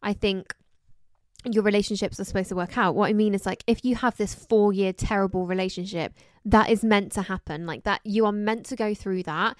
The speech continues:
You're meant to experience that, as shit as it is. So I really don't think that there is one soulmate. I don't know, because I think monogamy is, is an interesting topic on its own. Like, let's actually, <sighs> fuck me, I can't debate that.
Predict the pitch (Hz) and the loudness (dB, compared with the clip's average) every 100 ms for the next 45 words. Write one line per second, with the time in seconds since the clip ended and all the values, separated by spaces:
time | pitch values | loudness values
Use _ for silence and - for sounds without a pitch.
0 | - - - 220 214 220 226 - 240 208 | -12 -18 -8 -6 -4 -2 -2 -2 -4 -4
1 | - 214 196 175 180 160 156 - _ - | -2 -2 -2 -6 -8 -8 -8 -10 _ -20
2 | - - - 202 - 214 - 220 - 165 | -20 -20 -10 -8 -4 -4 -2 -2 -2 -2
3 | 160 220 - 254 - 269 311 311 294 262 | -2 -4 2 2 4 2 2 2 0 -2
4 | 240 - 202 - 190 - _ _ 226 202 | -2 -4 -8 -6 -8 -8 _ _ -8 -4
5 | 202 202 - 196 196 190 185 185 202 190 | -4 -4 -8 -4 -2 -2 -4 -4 -2 -2
6 | 180 147 185 - 226 269 269 233 226 247 | -2 -6 -8 -8 -8 -6 -4 -2 -2 -4
7 | - - - 277 359 370 392 - 226 214 | -8 -20 -10 -2 0 0 -2 -2 0 0
8 | 208 190 165 160 - 208 185 180 180 180 | 0 0 -2 -4 -6 -4 -2 0 -2 -4
9 | 170 175 180 165 185 180 170 - 156 160 | -6 -6 -4 -4 -4 -4 -6 -4 -2 0
10 | 208 190 196 175 214 - 196 180 180 - | 0 2 0 0 -2 -4 -4 -2 -4 -8
11 | - - - - - - _ _ - 226 | -12 -12 -16 -20 -20 -20 _ _ -6 -6
12 | - 202 185 180 - - 220 190 190 175 | -4 -4 -4 -6 -12 -8 -8 -6 -6 -6
13 | - 170 156 | -4 -4 -4